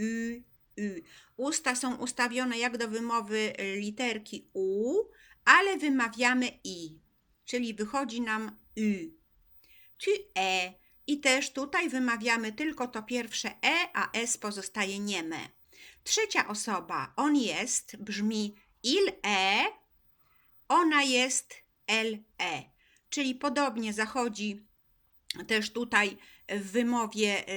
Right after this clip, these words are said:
y, ta zasada, że, y, ostatnie te spółgłoski są niewymawiane, wymawiamy tylko E.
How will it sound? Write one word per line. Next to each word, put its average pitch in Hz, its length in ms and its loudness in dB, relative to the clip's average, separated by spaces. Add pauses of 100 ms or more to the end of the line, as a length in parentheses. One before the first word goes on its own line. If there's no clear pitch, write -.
(140)
y, 190 40 -12
ta 247 200 0
zasada, 208 680 2
że, 202 300 0 (480)
y, 208 360 0
ostatnie 226 680 2
te 214 140 -2
spółgłoski 214 800 -4
są 208 380 -4
niewymawiane, 247 920 0
wymawiamy 202 580 -2
tylko 226 560 -2
E. - 260 -6